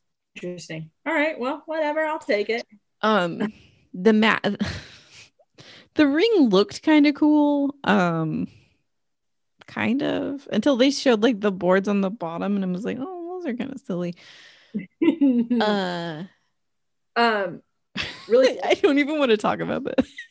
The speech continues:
Speaker 2: <laughs>
Speaker 1: Did you see your boy Mox pull a flask out and drink?
Speaker 2: Okay,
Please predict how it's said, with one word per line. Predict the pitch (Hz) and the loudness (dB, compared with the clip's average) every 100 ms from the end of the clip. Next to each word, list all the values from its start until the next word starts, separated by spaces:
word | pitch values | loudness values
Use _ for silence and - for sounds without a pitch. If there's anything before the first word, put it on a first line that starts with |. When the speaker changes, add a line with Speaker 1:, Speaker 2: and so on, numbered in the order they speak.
| _ 554 523 | _ -4 -4
Speaker 2:
<laughs> | - - _ _ | -8 -20 _ _
Speaker 1:
Did | 220 226 | -8 -6
you | 254 269 | -4 -4
see | 262 | -2
your | 269 269 | -2 0
boy | 233 233 | 0 2
Mox | 233 196 202 220 - | 0 0 -4 -6 -10
pull | - 233 | 2 2
a | 240 | 2
flask | - 190 165 202 233 302 | 0 -2 -2 -4 -4 -2
out | 277 320 320 226 | 2 2 2 2
and | 269 240 | 2 4
drink? | - 381 | 6 6
Speaker 2:
Okay, | 277 | 6